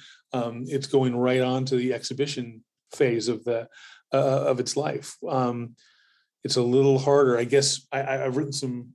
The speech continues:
short stories and had those published. I guess that's as close as I've come to that sort of, like, directly into an audience's hands from, "I wrote this,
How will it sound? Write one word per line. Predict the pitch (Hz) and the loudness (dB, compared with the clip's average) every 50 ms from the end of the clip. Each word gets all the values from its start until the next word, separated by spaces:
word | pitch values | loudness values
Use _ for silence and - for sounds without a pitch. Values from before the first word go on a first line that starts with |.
| _ | _
short | - - - - 143 139 139 139 | -12 -10 0 4 4 4 4 2
stories | - - 151 160 170 151 131 123 120 123 123 123 - - | -4 -2 0 2 2 2 2 2 0 -4 -6 -6 -6 -8
and | 175 139 127 127 | -6 -6 -6 -4
had | 123 135 127 117 117 | -4 -4 -4 -2 -2
those | 127 123 123 - | -2 -2 -2 -4
published. | - 135 123 123 123 123 120 - - - _ - - _ - | -4 -4 -2 -2 -2 -4 -4 -6 -12 -16 _ -20 -20 _ -4
I | 135 | -2
guess | 131 151 151 | 0 0 2
that's | 156 143 135 135 | 2 2 0 0
as | 123 - | -4 -6
close | - - - 147 139 139 139 | -6 0 2 2 2 2 0
as | 120 123 | -4 -4
I've | 123 120 120 - | -4 -4 -4 -6
come | - - 135 135 131 127 | -6 -4 -2 -2 -2 -2
to | 127 123 | -4 -4
that | 123 123 127 131 | -4 -4 -4 -4
sort | - - 135 123 120 | -4 -2 -2 -2 -2
of, | 113 | -2
like, | 120 123 117 113 - _ _ - - _ _ _ - | -4 -6 -6 -6 -10 _ _ -20 -20 _ _ _ -2
directly | - 147 135 127 139 143 139 139 - 135 131 127 127 | 2 2 4 4 4 2 2 0 -2 0 2 2 2
into | 127 131 131 131 - 127 | 0 0 -2 -2 0 0
an | 123 123 | 0 0
audience's | 123 123 120 123 123 120 120 - 117 113 | -2 -4 -4 -4 -6 -6 -8 -8 -8 -4
hands | - 143 135 127 120 - - - - | -2 0 0 0 0 -4 -6 -14 -14
from, | - - 131 113 110 110 110 - - - - | -8 -6 -6 -6 -6 -10 -16 -18 -20 -14 -4
"I | - 123 | 0 2
wrote | 127 147 165 160 156 147 | 4 6 6 4 4 4
this, | 160 151 143 147 - - | 4 4 4 2 0 -4